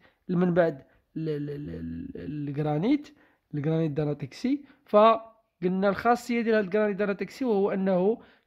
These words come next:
كي-، كيوقع ليه التصلب في المنطقة، في المنطقة اللي كيتشكل ليا فيها. دونك الميغماتي-، الج-، الجرانيت عفوًا تشك-، الميغماتيت ها هو، هو هذا،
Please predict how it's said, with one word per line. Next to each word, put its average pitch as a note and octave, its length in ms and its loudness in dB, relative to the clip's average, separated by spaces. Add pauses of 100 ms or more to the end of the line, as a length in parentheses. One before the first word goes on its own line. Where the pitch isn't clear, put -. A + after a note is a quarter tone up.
كي-، G#3 440 0
كيوقع F#3+ 400 0
ليه G3 160 4
التصلب G3+ 1160 2 (240)
في - 120 -10
المنطقة، G#3 1200 0 (160)
في - 100 -12
المنطقة G3+ 500 -2
اللي G#3+ 140 -4
كيتشكل G3 580 -8
ليا F3+ 300 -2
فيها. A#2+ 340 -8 (300)
دونك E3 240 -2
الميغماتي-، F#3 720 0
الج-، F3 180 -2
الجرانيت F#3 680 0
عفوًا F3 400 -2
تشك-، - 300 -16
الميغماتيت F3 560 0
ها F3 40 2
هو، D#3 180 0
هو C#3+ 180 -2
هذا، C#3+ 280 -6